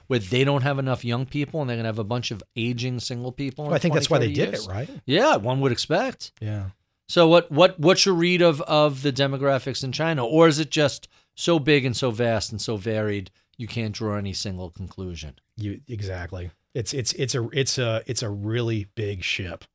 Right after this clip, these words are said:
Speaker 1: What about
Speaker 2: I'll,
Speaker 1: Korea?
Speaker 2: I'll, I'll pass something along about interesting about China, though. When I presented there in Beijing of this year, like I said, it was over in front of about a thousand people, and the translation was really rough. The translation was not good.
Speaker 1: How do you know?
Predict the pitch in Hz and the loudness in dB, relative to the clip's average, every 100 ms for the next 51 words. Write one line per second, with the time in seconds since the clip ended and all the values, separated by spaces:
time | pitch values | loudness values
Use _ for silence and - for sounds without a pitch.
0 | _ 147 180 165 185 175 - 160 160 147 | _ 6 8 8 6 4 2 4 6 4
1 | 101 190 - - 320 - 254 196 185 143 | 4 -2 -2 -2 2 2 4 4 4 4
2 | 131 131 139 - 120 104 - 101 95 90 | 2 0 -2 -2 -4 -4 -4 -4 -4 -4
3 | 110 143 202 254 180 190 156 131 127 117 | 0 0 2 2 4 2 2 4 2 0
4 | - - - 120 117 117 110 127 117 113 | -8 -20 -4 0 2 2 2 0 0 -2
5 | 107 87 95 127 101 95 123 151 117 120 | -2 -6 -6 -4 -4 -2 -2 0 -2 -6
6 | 120 - 165 127 120 - 127 127 120 - | -4 0 2 2 -2 0 0 2 0 -4
7 | 95 85 - - - - - 143 135 - | -8 -12 -18 -20 -20 -8 2 4 4 4
8 | 208 160 156 147 - 117 107 98 98 113 | 4 6 4 4 2 2 0 -2 -2 0
9 | 123 120 117 - _ 95 98 80 - - | 0 0 -2 -6 _ -10 -8 -8 -10 -14
10 | - - - 104 120 143 131 120 113 107 | -18 -16 -14 -10 -4 -2 0 -2 -4 -4
11 | 101 113 107 - 120 98 85 - 165 180 | -4 -2 -4 -8 -10 -8 -8 2 4 4
12 | 190 170 | 4 2